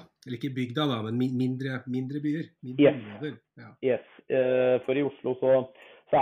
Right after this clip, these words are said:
Speaker 2: er det jo, det er jo, du, man kan jo relativt enkelt, eh, gjøre seg opp en mening om hva en bolig sånn cirka er verdt, uavhengig av hvor i Oslo du sitter.
Speaker 1: Mhm.
Speaker 2: Eh, i, ka-, i mindre byer som Sandefjord så har det nok litt mer med lokale områder å gjøre,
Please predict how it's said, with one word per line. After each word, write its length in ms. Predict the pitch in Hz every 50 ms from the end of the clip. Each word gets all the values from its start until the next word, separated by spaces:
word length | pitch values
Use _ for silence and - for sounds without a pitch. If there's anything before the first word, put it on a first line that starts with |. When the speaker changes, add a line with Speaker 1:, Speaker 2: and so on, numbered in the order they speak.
| 123 113
Speaker 2:
er 40 | 110
det 80 | 127 147
jo, 180 | 151 151 151 - -
det 100 | 156 147
er 80 | 135
jo, 160 | 135 143 151
du, 200 | 139 143 143 151
man 200 | 147 147 151 151
kan 180 | 151 147 135 139
jo 140 | 156 160 156 151
relativt 400 | 151 135 127 131 131 - 156 - -
enkelt, 540 | 127 123 110 - - - 139 131 127 - _ -
eh, 640 | - 139 135 135 135 131 131 131 127 131 135 135 123 131 143 131 127 127 127 127 135 - 131
gjøre 240 | 147 139 120 117
seg 80 | 117 123
opp 120 | 120 -
en 80 | 135 139
mening 320 | 139 123 104 98 104 110 120
om 100 | 123 120
hva 160 | 113 113 110
en 120 | 113 123 120
bolig 280 | 120 113 104 107 110
sånn 220 | 104 120 117 107 95 - _ _ _ _ _ _ _ _ _ _ -
cirka 420 | 113 104 104 - _ - 127 123 123 110 - 117
er 40 | 117
verdt, 200 | 117 - - -
uavhengig 440 | 143 127 113 107 107 110 113 120 127
av 60 | 123
hvor 120 | 117 113 117
i 80 | 123 120 120
Oslo 180 | - - 113
du 140 | 107 110 110 -
sitter. 400 | - 117 - - 156 156 135 127 _ _ _ _ _ _ _ -
Speaker 1:
Mhm. 120 | - 143 139
Speaker 2:
Eh, 300 | 131 127 127 123 127 131 -
i, 240 | 131 127 123 127 127
ka-, 180 | - 170 156 110
i 220 | 143 147 143 147
mindre 380 | 151 151 147 131 120 113 131 143
byer 240 | 139 139 120 117 113
som 160 | - 139 131
Sandefjord 400 | - 143 123 117 107 135 143 135
så 140 | - 151 131
har 140 | 131 117 113
det 60 | 123 139
nok 140 | 139 135 -
litt 180 | 135 127 - _ -
mer 160 | 123 113 107
med 240 | 110 117 123 123 131
lokale 580 | 135 - - - - 107 98 95 98 107 123
områder 480 | 131 123 113 107 107 107 104 101 107 110
å 80 | 110
gjøre, 240 | 113 113 120 139 143